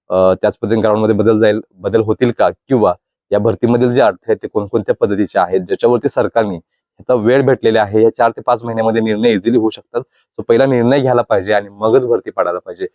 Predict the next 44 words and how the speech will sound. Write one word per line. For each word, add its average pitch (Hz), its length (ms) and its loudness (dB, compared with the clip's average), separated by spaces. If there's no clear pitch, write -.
पहिला 104 160 2
भरती 120 280 0
पाडली 123 380 0
आणि 117 200 0
जर 120 60 2
मुलं 113 240 0
रस्त्यावर 110 300 2
उतरली 98 260 -6
तर 101 100 -10
ही 110 100 2
भरती 101 320 -2
परत 127 160 0
दोन 107 200 0
महिने, 101 280 -4
तीन 113 220 -4
महिने 98 220 -6
पुढे 104 240 -2
जाणार, 92 240 0
हे - 300 -10
मात्र 98 240 -2
नक्कीच. 101 320 -4
So 110 80 2
अतिशय 120 260 0
महत्त्वाचं 123 400 0
ज्या, 117 320 2
अ, 92 360 -2
हे 120 60 4
होतं, 110 220 2
विश्लेषण 107 360 -2
होतं, 107 180 -2
मार्गदर्शन 104 360 0
होतं, 110 260 -4
ते 98 40 -6
पाठीमागच्या 107 400 -2
काही 110 160 2
वर्षांपासून 110 560 0
जे 110 80 2
अनुभवलेलं 104 420 2
आहे 104 80 0
ते 107 100 0
तुमच्यापर्यंत 101 420 -6
शेअर 95 220 0
केलेलं 95 280 -6
आहे. - 180 -16